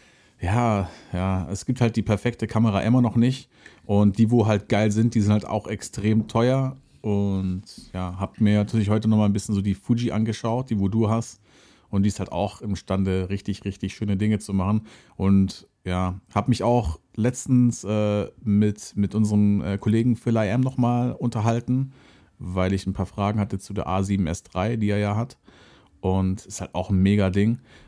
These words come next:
Aber wenn du jetzt halt wirklich serious, äh, Production-Shit am Produzieren bist, dann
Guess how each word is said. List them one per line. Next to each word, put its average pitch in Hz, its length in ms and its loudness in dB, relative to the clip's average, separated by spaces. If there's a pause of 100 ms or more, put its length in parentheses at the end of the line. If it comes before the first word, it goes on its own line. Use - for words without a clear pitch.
(120)
Aber 95 400 2
wenn 104 140 2
du 107 80 6
jetzt 107 260 2
halt 107 160 -2
wirklich 131 340 -2
serious, 139 680 0
äh, 104 340 0 (160)
Production-Shit 117 1000 -2
am 107 180 -2
Produzieren 113 580 0
bist, 107 280 -4
dann 95 420 0